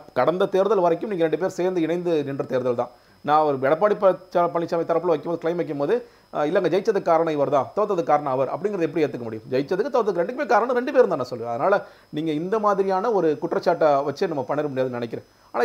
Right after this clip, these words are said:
இன்னைக்கு எடப்பாடி பழனிசாமி என்ன சொல்லுவார்னா, அவர் ஒரு நாற்பதாயிரம், ஐம்பதாயிரம் ஓட்டு வாங்கினார்னா அவர் என்ன, என்ன முன்வைக்க முடியும்னா, ஓ பி எஸ் இல்லாமலே நான் அந்த ஓட்ஸ் வாங்கினேன், நான் எப்படி ரெண்டாயிரத்தி இருபத்தி ஒண்ணுல சசிகலா தினகரன் இல்லாம இந்த,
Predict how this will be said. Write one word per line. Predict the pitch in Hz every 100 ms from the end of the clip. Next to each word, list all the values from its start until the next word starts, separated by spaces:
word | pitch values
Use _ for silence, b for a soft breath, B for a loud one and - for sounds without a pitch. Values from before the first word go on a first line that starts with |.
| 208
இன்னைக்கு | 247 339 220
எடப்பாடி | 220 190 202
பழனிசாமி | 175 156 151
என்ன | 156
சொல்லுவார்னா, | 147 123 117 131 156 -
அவர் | 165 156
ஒரு | 165 156
நாற்பதாயிரம், | 160 165 160 151
ஐம்பதாயிரம் | 143 135 127
ஓட்டு | 190 160
வாங்கினார்னா | 131 131 120 127 156
அவர் | 156
என்ன, | 175 180
என்ன | 143 196
முன்வைக்க | 165 151 165 131
முடியும்னா, | 113 107 120 202 b b b b
ஓ | - 175
பி | 214
எஸ் | 247 202
இல்லாமலே | 190 202
நான் | 196
அந்த | 143
ஓட்ஸ் | 151 143
வாங்கினேன், | 113 107 - _ b b
நான் | -
எப்படி | 143 226
ரெண்டாயிரத்தி | 190 208 247 233
இருபத்தி | 185 208 196
ஒண்ணுல | 175 180
சசிகலா | 175 - 190 190 160
தினகரன் | 170 170 170 156
இல்லாம | 165 170 185
இந்த, | 180